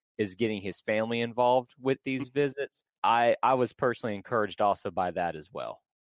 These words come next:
Speaker 2: Yeah, yeah, no, absolutely, because his mother actually visited with him in June. His father wasn't there, which actually surprised a lot of people who were involved with the recruitment of Tyler, that, that the fact that he committed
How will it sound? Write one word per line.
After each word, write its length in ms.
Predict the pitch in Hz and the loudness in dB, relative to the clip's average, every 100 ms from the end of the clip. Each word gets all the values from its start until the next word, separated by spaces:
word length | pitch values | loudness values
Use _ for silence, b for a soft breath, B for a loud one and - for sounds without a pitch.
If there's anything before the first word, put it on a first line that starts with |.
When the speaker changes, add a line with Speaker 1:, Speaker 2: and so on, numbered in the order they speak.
| _ _ _ _ - | _ _ _ _ 0
Speaker 2:
Yeah, 300 | 302 151 110 | 2 2 0
yeah, 160 | 220 185 | 2 4
no, 220 | 185 160 | 4 4
absolutely, 520 | 156 185 - 175 127 | 4 2 -2 -4 -4
because 240 | 120 117 139 | -6 -6 -4
his 160 | 139 | -2
mother 320 | 147 160 208 | 2 4 6
actually 360 | 180 165 - 151 | 4 4 0 -4
visited 520 | 135 165 156 156 135 - | 0 0 0 0 0 -2
with 260 | 139 156 - | -2 -2 0
him 400 | 165 147 135 131 B B B | 2 4 2 0 B B B
in 240 | 151 147 131 | 0 0 0
June. 500 | 147 147 127 113 120 b b | 0 2 2 -2 -6 b b
His 160 | 143 - | -8 2
father 320 | 165 180 202 | 4 6 6
wasn't 320 | 175 165 147 | 4 4 0
there, 260 | 143 127 123 | 2 2 2
which 180 | 131 170 | 0 0
actually 300 | 226 - 175 | 0 -2 -10
surprised 480 | 165 165 156 147 | -8 -2 0 0
a 40 | 143 | 0
lot 240 | 131 147 | 2 4
of 60 | 143 | 2
people 520 | 156 143 - 151 131 b b _ _ - | -2 -4 0 0 0 b b _ _ -2
who 240 | 165 147 | 4 4
were 280 | 131 139 139 | 4 2 2
involved 640 | 131 117 123 139 143 139 143 | 0 2 4 6 6 4 -2
with 160 | 139 | -4
the 80 | 131 | -2
recruitment 560 | 123 117 - 151 170 156 | -4 -4 -4 -4 -2 -4
of 100 | 151 | -2
Tyler, 480 | 175 165 175 185 - - | 0 2 2 -2 -4 -8
that, 240 | 143 131 | -4 -2
that 140 | 139 127 | -2 -6
the 60 | |
fact 240 | - 151 143 | 0 0 0
that 100 | 123 | -6
he 180 | 165 | -6
committed 600 | 151 - 143 151 165 135 | -10 -8 -4 0 4 4